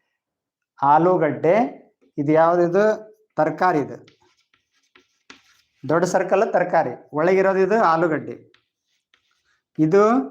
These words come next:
ಕೋಸು, ಕ್ಯಾಬೇಜ್. ನೋಡ್ರಿ, ಆಲೂಗಡ್ಡೆ ಮತ್ತು ಕ್ಯಾಬೇಜ್, ಕೋಸು ಎರಡೂ ತರಕಾರಿ ಒಳಗೆ ಬರ್ತಾವೆ. But ಆಲೂಗಡ್ಡೆ ಬೇರೆ, ಕ್ಯಾಬೇಜ್ ಬೇರೆ,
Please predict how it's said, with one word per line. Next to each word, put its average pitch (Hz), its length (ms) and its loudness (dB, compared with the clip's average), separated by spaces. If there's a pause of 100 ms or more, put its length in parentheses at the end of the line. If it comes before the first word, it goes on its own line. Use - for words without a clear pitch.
(260)
ಕೋಸು, - 640 -4
ಕ್ಯಾಬೇಜ್. 151 480 -2 (2000)
ನೋಡ್ರಿ, 120 280 -10 (500)
ಆಲೂಗಡ್ಡೆ 170 760 2
ಮತ್ತು 190 320 -4 (300)
ಕ್ಯಾಬೇಜ್, 151 640 0
ಕೋಸು 165 640 0
ಎರಡೂ 165 380 0
ತರಕಾರಿ 175 460 0
ಒಳಗೆ 170 300 0
ಬರ್ತಾವೆ. 151 720 -4
But 165 160 -2
ಆಲೂಗಡ್ಡೆ 190 480 2
ಬೇರೆ, 202 560 -2
ಕ್ಯಾಬೇಜ್ 135 440 -2
ಬೇರೆ, - 380 -14